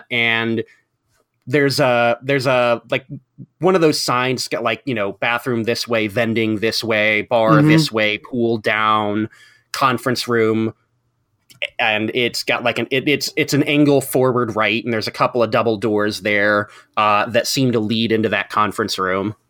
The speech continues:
Speaker 2: And I, I'm going to, like, real, real, like,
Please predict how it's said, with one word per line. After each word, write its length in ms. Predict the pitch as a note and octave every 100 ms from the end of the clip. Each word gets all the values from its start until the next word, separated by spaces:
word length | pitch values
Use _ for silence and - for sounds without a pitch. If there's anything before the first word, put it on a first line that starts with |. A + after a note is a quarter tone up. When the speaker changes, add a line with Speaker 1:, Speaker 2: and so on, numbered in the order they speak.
| _ _
Speaker 2:
And 160 | D3 C#3 -
I, 540 | C#3+ C#3 C#3 C#3+ C#3 - D3+
I'm 200 | C#3+ D3+
going 240 | D#3 D#3
to, 80 | D3
like, 160 | C#3
real, 640 | B2 D3 F#3+ F#3+ F3+ E3+ - _ _ _ _ _ _ -
real, 640 | E3 D#3+ F#3 G3 G3 F#3+
like, 540 | E3 D#3+ C#3 B2+ -